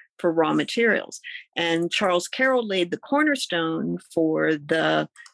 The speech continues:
B and O Railroad. So he in-, was an early investor in the railroad, and he was also an investor in the C and O Canal. So again, ways to look at m-, building an economy and creating a, a town around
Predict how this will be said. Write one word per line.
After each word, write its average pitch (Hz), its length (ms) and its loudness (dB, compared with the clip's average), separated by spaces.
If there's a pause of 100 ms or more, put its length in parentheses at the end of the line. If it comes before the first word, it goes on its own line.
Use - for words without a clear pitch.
B 170 160 2
and 160 100 2
O 147 100 2
Railroad. 139 580 0
So - 240 0
he 185 260 0
in-, 175 200 0
was 160 120 0
an 160 180 0
early 175 280 2
investor 156 480 -2
in 147 80 0
the 147 60 -2
railroad, 143 420 0 (300)
and 165 100 2
he 196 80 4
was 185 140 -2
also 175 280 0
an 170 80 -2
investor 151 600 0
in 151 100 0
the 160 80 -2
C 156 200 -2
and 151 80 0
O 151 100 0
Canal. 175 580 -2
So 165 240 0
again, 202 440 -2 (320)
ways 208 420 0
to 196 120 -8
look 196 320 0 (120)
at 165 320 -2
m-, 156 220 0 (100)
building 196 580 0
an 160 80 0
economy 170 680 0
and 165 180 -2
creating 175 460 0
a, 156 80 -8 (240)
a 151 80 -2
town 196 720 -2 (560)
around 165 800 0